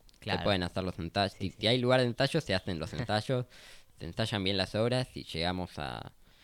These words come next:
Speaker 2: al concierto con todo muy bien preparado.
Speaker 1: Claro, muy lindo. Che, ¿ustedes están becados o...?
Speaker 2: Sí. Es una característica bastante particular de la orquesta también,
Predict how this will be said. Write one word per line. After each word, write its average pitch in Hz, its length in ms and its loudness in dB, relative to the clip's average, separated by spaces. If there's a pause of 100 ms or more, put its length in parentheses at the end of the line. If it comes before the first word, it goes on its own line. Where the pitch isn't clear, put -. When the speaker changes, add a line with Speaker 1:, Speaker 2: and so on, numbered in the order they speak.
(140)
Speaker 2:
al 92 160 0
concierto 92 500 -2
con 73 180 -8
todo 82 200 -4
muy 85 180 -4
bien 87 140 -2
preparado. 82 500 -6 (300)
Speaker 1:
Claro, 90 320 -4 (100)
muy 90 160 -8
lindo. 90 160 -16 (320)
Che, - 200 0
¿ustedes 285 420 -8
están 143 360 -4
becados 123 840 -4 (220)
o...? 98 540 -2 (160)
Speaker 2:
Sí. 101 260 -2 (760)
Es - 320 -4 (180)
una 113 160 0
característica 98 760 0 (120)
bastante 98 400 -2
particular 90 420 -2
de 98 80 0
la 90 80 -2
orquesta 92 260 -6
también, 90 380 -2